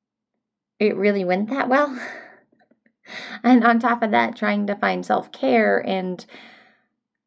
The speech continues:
do anything for myself, and my husband was working full time. So he was gone from eight A M to five, at least five P M every day.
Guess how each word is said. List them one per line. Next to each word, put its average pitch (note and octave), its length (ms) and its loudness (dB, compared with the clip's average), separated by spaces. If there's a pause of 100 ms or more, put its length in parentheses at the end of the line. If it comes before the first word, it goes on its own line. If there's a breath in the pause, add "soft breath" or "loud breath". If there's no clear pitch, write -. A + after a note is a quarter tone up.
(120)
do A#3 260 4
anything A#3+ 580 4
for G#3 160 -2
myself, C4+ 640 0
and G#3+ 180 2
my G#3+ 140 0
husband G#3 460 2
was A#3 160 0
working F3 400 0
full A#3 200 -2
time. B3+ 480 -2
So G3+ 240 -6
he G3 240 -2
was A3+ 420 -2
gone F3 500 0
from F3+ 360 -4
eight F3 320 -4
A A#3 180 0
M F3 220 -4
to G3 120 -8
five, F#3 520 -2
at E3 220 -4
least G#3+ 300 0
five G#3+ 280 0
P G#3 100 -4
M G3 160 -2
every G3+ 220 -2
day. B3 180 -6